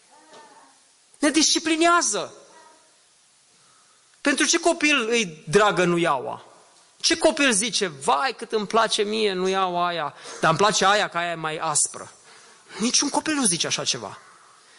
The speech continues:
Dar cât de necesară este nuiaua. Cât de necesară sunt acele împliniri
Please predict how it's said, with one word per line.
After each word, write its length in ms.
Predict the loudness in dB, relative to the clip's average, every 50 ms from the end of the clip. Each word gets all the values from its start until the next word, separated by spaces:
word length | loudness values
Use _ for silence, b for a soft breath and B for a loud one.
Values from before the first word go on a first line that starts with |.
| B B B
Dar 180 | -6 -6 -4 -2
cât 120 | -2 0
de 80 | 0 0
necesară 560 | 0 0 -2 0 0 0 -2 -2 -4 -4 -6
este 300 | -4 -4 -4 -4 -4 -8
nuiaua. 540 | -12 -12 -12 -10 -12 -12 -12 -14 -16 -18 -20 _ _ _ _ _ _ -20 -20 _ _ _ _ _ _
Cât 220 | -4 -2 -2 0
de 80 | 0 0
necesară 580 | -2 0 -2 0 0 0 0 0 -2 -2 -2
sunt 420 | 0 0 0 -2 -4 -6 -10 -10 -8
acele 420 | -6 -6 -4 -4 -4 -4 -2 -2
împliniri 800 | -4 -4 -6 -6 -6 -6 -4 -4 -4 -4 -4 -6 -6 -8 -12 -14